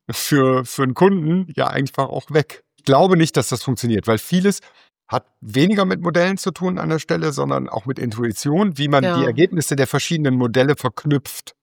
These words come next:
Speaker 1: Also nicht
Speaker 2: Ja.
Speaker 1: Intuition ist ja auch Erfahrung, wenn ich ehrlich bin.
Speaker 2: Glaubst du, Intuition ist gleich Erfahrung?
Speaker 1: Ich glaube, es ist ein unheiliger Mischmasch <laughs> oder ein heiliger Mischmasch aus, äh, Talent.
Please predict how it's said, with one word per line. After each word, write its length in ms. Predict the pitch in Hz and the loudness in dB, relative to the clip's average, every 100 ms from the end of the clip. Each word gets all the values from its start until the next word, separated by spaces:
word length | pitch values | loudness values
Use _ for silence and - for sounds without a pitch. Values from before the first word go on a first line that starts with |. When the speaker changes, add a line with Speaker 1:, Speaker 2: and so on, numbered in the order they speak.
| _ | _
Speaker 1:
Also 220 | - 131 | 0 2
nicht 140 | 151 185 | 4 4
Speaker 2:
Ja. 80 | |
Speaker 1:
Intuition 640 | 185 143 143 131 - 151 170 | 4 4 2 2 2 2 2
ist 160 | 135 | 0
ja 80 | 135 | 0
auch 140 | 127 - | 0 0
Erfahrung, 680 | 107 - 101 101 104 73 71 | -4 0 2 4 2 -4 -6
wenn 120 | 78 | -8
ich 220 | 82 - - | -8 -10 -10
ehrlich 220 | 85 - | -10 -10
bin. 160 | 85 - - - _ - | -12 -12 -18 -20 _ -4
Speaker 2:
Glaubst 240 | 214 208 | -2 2
du, 60 | 220 | 0
Intuition 680 | - 196 - 202 - 233 208 | 0 -2 0 -2 0 0 0
ist 160 | - | -2
gleich 220 | - 202 - | -2 -2 -4
Erfahrung? 680 | - - 220 226 247 277 285 _ _ | -10 -6 -6 -2 -4 -6 -12 _ _
Speaker 1:
Ich 200 | 120 - | -6 -4
glaube, 340 | - 139 180 190 | 0 2 4 2
es 80 | |
ist 60 | - | 2
ein 240 | 165 160 - - | 0 -2 -6 -2
unheiliger 560 | 190 202 185 185 170 | 4 4 4 4 4
Mischmasch 720 | 151 190 - 135 131 175 - - | 4 0 0 2 2 2 -2 2
<laughs> 40 | |
oder 200 | 214 185 | 4 6
ein 80 | 156 | 6
heiliger 440 | 175 196 233 190 175 | 4 4 4 6 6
Mischmasch 580 | 226 208 196 175 233 - 254 285 254 - | 4 2 2 2 0 0 -2 2 0 2
aus, 500 | 165 175 202 - - - - - - | 4 4 2 -2 -12 -20 -20 -20 -20
äh, 240 | - - - | -18 -18 -14
Talent. 600 | - 135 135 214 277 - | -2 2 4 2 0 -6